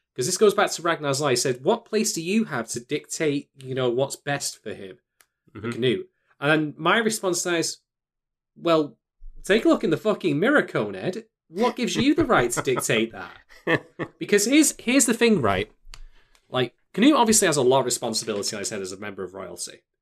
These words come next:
Speaker 1: And don't get me wrong, like, on the ba-, face value of it, like, you know, at least he hasn't actually been physically harmed or, like, you know,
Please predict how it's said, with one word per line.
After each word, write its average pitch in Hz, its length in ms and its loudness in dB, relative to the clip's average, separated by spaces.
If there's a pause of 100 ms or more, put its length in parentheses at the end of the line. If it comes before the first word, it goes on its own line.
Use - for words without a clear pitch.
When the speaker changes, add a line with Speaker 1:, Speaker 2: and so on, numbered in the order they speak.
(380)
Speaker 1:
And 143 360 0
don't 240 180 0
get 269 120 0
me 175 60 2
wrong, 120 440 2
like, 107 380 -4 (320)
on 156 220 -2
the 143 80 0
ba-, 190 260 -2
face 202 300 -2
value 175 320 4
of 117 100 0
it, 113 160 -2
like, 113 340 -6 (340)
you 139 120 -6
know, 113 220 -2
at 131 100 -6
least 180 300 2
he 165 140 -2
hasn't 160 340 -2
actually 143 520 -2
been 113 220 -4
physically 120 500 -4
harmed 107 460 -4
or, 101 120 -4
like, 98 240 -8
you 110 80 -12
know, 95 260 -8